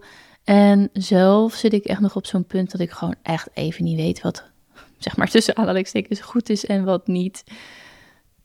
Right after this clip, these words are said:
Het is, het, het is maar een deel van je bedrijf en van je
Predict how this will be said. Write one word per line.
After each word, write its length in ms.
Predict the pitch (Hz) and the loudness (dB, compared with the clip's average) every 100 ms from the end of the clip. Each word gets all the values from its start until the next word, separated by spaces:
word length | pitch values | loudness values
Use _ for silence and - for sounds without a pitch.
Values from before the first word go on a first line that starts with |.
| _ | _
Het 380 | - 208 240 240 - | -10 0 2 2 2
is, 380 | 233 233 - - | 4 4 -2 -10
het, 100 | 208 | -10
het 180 | _ 214 | _ -2
is 100 | 254 | 4
maar 140 | 233 208 | 4 4
een 200 | 196 170 | 2 4
deel 420 | 185 190 165 - | 4 4 0 -6
van 340 | - - 180 170 | -8 -4 -4 -4
je 240 | 170 175 - _ _ _ | -6 -8 -12 _ _ _
bedrijf 600 | - - 175 160 170 - - | -8 -4 -2 -2 -4 -8 -6
en 200 | 180 180 | -6 -4
van 260 | - 180 | -2 -2
je 220 | 175 - | 0 -2